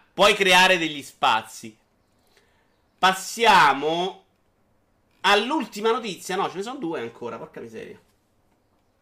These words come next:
Se avete qualcosa da dire, ditelo, eh. Beh, certo, negli anni ottanta anche il bacino d'utenza che ti comprava il videogioco era ridottissimo. Sì, infatti. Però è chiaramente un momento in cui devono trovare una sistemazione. Secondo me,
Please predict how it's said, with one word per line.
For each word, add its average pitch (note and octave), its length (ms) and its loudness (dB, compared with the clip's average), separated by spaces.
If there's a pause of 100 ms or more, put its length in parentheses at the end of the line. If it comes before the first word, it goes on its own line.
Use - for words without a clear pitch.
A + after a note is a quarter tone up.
(160)
Se D#3 100 -6
avete F#3 200 0
qualcosa F#3 320 -2
da G3+ 80 -2
dire, G#3 240 -4
ditelo, B2 360 -6
eh. D#3+ 80 -2
Beh, D#3+ 140 -2
certo, D#3 300 -4
negli C#3 120 -4
anni D#3 140 0
ottanta F3 380 -2
anche D#3 220 -6
il C#3 40 -10
bacino D3 280 -8
d'utenza D#3 360 -6
che C3 140 -14
ti C#3+ 100 -18
comprava C#3+ 320 -6
il C#3 60 -6
videogioco C#3 340 -10
era B2+ 160 -6
ridottissimo. A#2 580 -16
Sì, C3 120 -14
infatti. A2+ 420 -8 (460)
Però G3 120 4
è G3 80 4
chiaramente G3 440 2
un F#3 80 -4
momento E3 400 -4
in C#3+ 60 -8
cui D#3 140 -10
devono D3+ 260 -4
trovare D3+ 220 0
una C#3+ 120 -4
sistemazione. C3+ 680 -10
Secondo F3 440 -6
me, F#3 300 -2